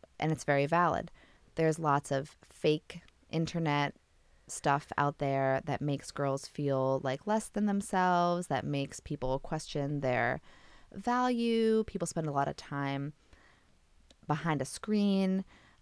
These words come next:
and for sure that's not good for your brain. Um, and actually, I would highly recommend a recent episode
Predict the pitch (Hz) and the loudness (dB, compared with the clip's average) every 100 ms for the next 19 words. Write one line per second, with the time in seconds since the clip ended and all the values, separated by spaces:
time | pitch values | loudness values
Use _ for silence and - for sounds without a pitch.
0 | _ 170 185 196 196 302 339 - - 165 | _ 2 2 2 -2 2 2 2 0 2
1 | 151 - - 156 165 156 147 143 135 143 | 2 2 0 0 0 -2 0 0 0 0
2 | 180 190 _ _ - 156 147 147 - - | -2 -6 _ _ 0 2 2 0 -4 -2
3 | - 202 - 160 - 143 143 - 190 233 | 0 -2 -2 -4 0 -2 -2 -2 0 0
4 | - 240 156 151 - 151 156 156 - - | 2 2 2 2 0 -2 -2 -4 -6 -6
5 | 147 - 135 135 | -6 0 0 0